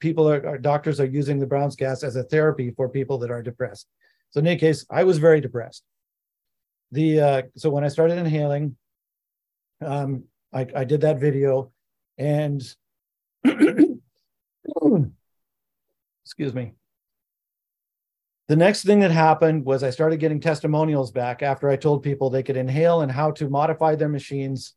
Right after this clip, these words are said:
that they are, there were thousands of E R fifties out there at that point, how to in-, modify their machines so they could inhale. And a lot of people, hundreds of people did. And one woman, about three months after this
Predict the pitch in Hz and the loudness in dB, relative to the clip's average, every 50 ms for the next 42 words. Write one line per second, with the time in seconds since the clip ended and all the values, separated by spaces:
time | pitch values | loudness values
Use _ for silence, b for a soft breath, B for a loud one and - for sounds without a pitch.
0 | _ _ - 139 135 - 147 139 143 156 156 147 156 - 143 160 151 143 139 - | _ _ -4 -4 -4 0 0 2 4 4 2 2 0 0 2 2 2 2 0 -2
1 | 147 156 170 175 170 151 160 160 139 147 139 139 139 143 139 131 - 143 139 139 | 0 2 2 4 4 2 0 -2 -2 -4 -4 -2 -2 -2 -2 -2 -2 -4 -4 -4
2 | 135 127 135 131 131 131 135 127 127 123 131 127 127 - 131 127 127 123 123 b | -4 -4 -2 -4 -4 -2 -2 -2 -2 -2 -4 -6 -6 -6 -8 -8 -8 -8 -10 b
3 | b b b b b b _ - 147 160 170 180 170 175 - - - 156 147 143 | b b b b b b _ -2 0 2 2 2 0 -2 -4 -8 -4 -4 -4 -4
4 | 143 - _ _ _ _ _ _ _ _ _ _ - - 156 165 170 - 170 165 | -6 -10 _ _ _ _ _ _ _ _ _ _ -6 0 2 2 2 4 4 4
5 | 165 156 165 156 143 139 - 147 147 143 - 135 123 135 - - 131 131 127 120 | 4 4 2 0 0 -4 -4 -4 -4 -4 -4 -4 -4 -4 -4 -4 -4 -4 -4 -4
6 | 117 120 120 104 98 _ _ _ _ _ _ _ _ _ - 143 143 139 135 135 | -4 -6 -6 -8 -10 _ _ _ _ _ _ _ _ _ -6 -4 -2 -2 0 2
7 | 139 147 160 156 - 147 143 - - - - 170 170 160 151 127 120 135 135 120 | 2 2 2 2 0 -2 -6 -6 -6 -2 -2 -2 0 0 -4 -4 -4 -6 -6 -6
8 | 120 117 117 120 120 120 117 _ _ _ _ _ _ _ _ _ _ _ - - | -6 -8 -6 -6 -6 -6 -8 _ _ _ _ _ _ _ _ _ _ _ -8 -6
9 | 131 135 131 143 170 196 202 196 185 180 165 165 156 147 147 151 147 - _ _ | -6 -2 2 2 4 4 6 6 6 6 6 6 4 4 2 0 -2 -6 _ _
10 | _ _ _ _ _ - - 143 147 143 143 - - 147 151 156 151 151 147 147 | _ _ _ _ _ -10 -4 0 0 0 0 -2 -2 -2 0 2 2 0 0 0
11 | 143 139 131 - 131 127 127 135 127 - - | 0 0 0 -2 -4 -6 -6 -6 -8 -10 -14